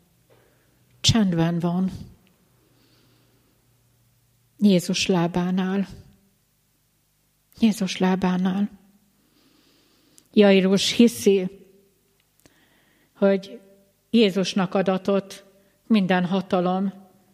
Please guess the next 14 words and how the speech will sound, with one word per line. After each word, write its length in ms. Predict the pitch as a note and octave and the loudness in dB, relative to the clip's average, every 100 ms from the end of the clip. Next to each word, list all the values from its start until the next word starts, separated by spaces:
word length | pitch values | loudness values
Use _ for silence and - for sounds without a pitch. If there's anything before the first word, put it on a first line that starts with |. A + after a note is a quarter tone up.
| _ _ _ _ _ _ | _ _ _ _ _ _
mennyen 420 | G3+ F3+ F3 F#3 | 0 0 0 -2
és 220 | F#3+ F3+ | -2 -4
földön. 640 | - G#3+ F3+ F3+ F3+ G3 F#3 - _ _ _ _ _ _ _ _ _ _ _ _ _ _ _ _ _ _ _ _ _ _ _ - | -6 -4 -4 -6 -10 -10 -12 -18 _ _ _ _ _ _ _ _ _ _ _ _ _ _ _ _ _ _ _ _ _ _ _ -2
Mi 200 | G#3+ G3+ | 0 2
ezt 200 | F3 - | -2 0
hisszük? 800 | A#3 A3 - A3+ G3 - - - _ _ _ _ _ _ _ _ _ _ _ _ _ _ _ _ _ _ _ _ _ _ _ _ - | -2 -2 -2 -2 -2 -10 -18 -20 _ _ _ _ _ _ _ _ _ _ _ _ _ _ _ _ _ _ _ _ _ _ _ _ 0
Hogy 180 | G3 G3 | 2 4
Jézusnak 600 | G#3 G#3 A3 - G#3+ - | 4 2 0 2 2 2
adatott 640 | G3+ G#3 G3+ G#3+ G#3 E3+ | 2 2 4 0 2 0
minden 400 | G3+ G3 G#3+ G3+ | 2 4 4 4
hatalom 680 | F#3+ F#3+ G#3 G3 F#3+ G3 F#3+ - _ _ _ _ _ _ | 2 2 2 2 2 0 -4 -10 _ _ _ _ _ _
mennyen 400 | G3 F#3+ G#3 A3 | 0 2 0 0
és 260 | F3+ F3 - | -2 -4 -6
földön? 720 | G3 G3 G#3 G#3+ F#3+ F#3 | -4 -4 -2 -4 -4 -10